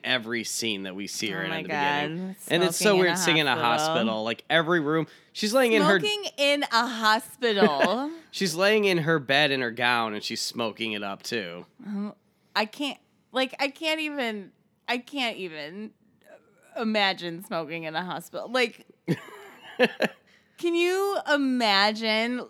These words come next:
Speaker 2: like, somebody lighting up in a ho-, do you know how many, like, fucking nurses and doctors and staff would, like, tackle you to be like,
Speaker 1: <laughs>
Speaker 2: "Put that shit out!"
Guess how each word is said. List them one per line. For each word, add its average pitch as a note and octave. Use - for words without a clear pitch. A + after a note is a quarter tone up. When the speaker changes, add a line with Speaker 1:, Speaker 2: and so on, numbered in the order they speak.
Speaker 2:
like, A3+
somebody A#3+
lighting G3
up F3
in F#3
a F#3
ho-, -
do C4+
you F4+
know A4
how D#4+
many, C#4+
like, A3
fucking G#3+
nurses G3
and G3
doctors F#3+
and G3
staff F#3+
would, G3+
like, F#3
tackle G3+
you G#3
to A3+
be G3
like, G#3+
Speaker 1:
<laughs> -
Speaker 2:
"Put -
that B4+
shit A#4
out!" G4